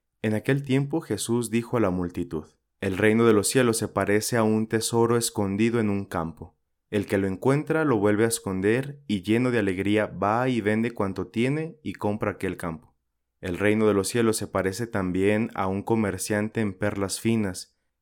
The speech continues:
que al encontrar una perla muy valiosa, va y vende cuanto tiene y la compra.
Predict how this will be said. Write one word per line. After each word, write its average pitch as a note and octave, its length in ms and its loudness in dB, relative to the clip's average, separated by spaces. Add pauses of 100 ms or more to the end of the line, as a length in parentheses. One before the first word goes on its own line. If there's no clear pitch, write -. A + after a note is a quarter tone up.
(100)
que G#2 100 -2
al G2+ 100 2
encontrar A2 460 0
una C#3+ 300 0
perla B2 280 2
muy A2+ 220 2
valiosa, G#2+ 640 0 (240)
va G#2+ 480 0
y A2+ 140 0
vende A2 400 0
cuanto F#2+ 360 -6
tiene B2+ 380 -2
y A2 80 -2
la F2 180 -4
compra. - 440 -10